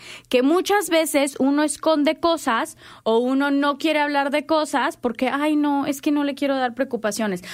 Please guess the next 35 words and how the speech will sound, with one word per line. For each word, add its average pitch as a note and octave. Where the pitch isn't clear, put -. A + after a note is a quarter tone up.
o C4
"No, C#4
es C#4
que D#4
no D4
quiero C#4+
que B3+
se A3
entere", G3
o C4
"No, C#4
es C#4
que D#4
me C#4+
va B3+
a C4
decir C#4
que C#4
por A3
qué B3
hice C4
esto, C4+
que A#3
por G#3+
qué B3
lo B3+
hice". B3+
O B3
sea, C4+
eso D#4
es F#4
parte D4
de D4+
la A#3
comunicación, F3